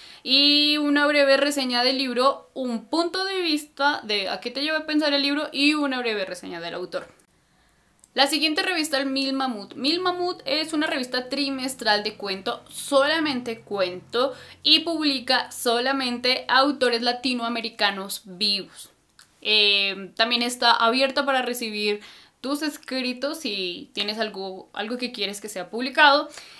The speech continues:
Y estas personas son muy conscientes en el aquí y en el ahora que estamos viviendo y qué pasa y que, bueno, sucede en América Latina. Por eso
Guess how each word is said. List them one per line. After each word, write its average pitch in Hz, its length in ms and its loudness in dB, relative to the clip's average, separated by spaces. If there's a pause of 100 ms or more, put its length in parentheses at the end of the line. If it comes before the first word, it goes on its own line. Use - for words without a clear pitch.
(120)
Y 339 800 6 (120)
estas 302 440 4
personas 277 440 0
son 254 160 4
muy 285 240 4
conscientes 294 460 0
en 277 120 0
el 247 100 0
aquí 233 300 -2
y 220 60 -4
en 214 80 -6
el 214 120 -2
ahora 208 280 -2
que 208 100 -16
estamos 185 640 -4
viviendo 202 540 -4
y 208 80 -6
qué - 140 -14
pasa 190 440 -4
y 180 160 -12
que, - 160 -18
bueno, 180 200 -12
sucede 202 300 -6
en 226 80 -2
América 220 300 -6
Latina. 226 360 -4
Por 180 160 -8
eso 220 320 -6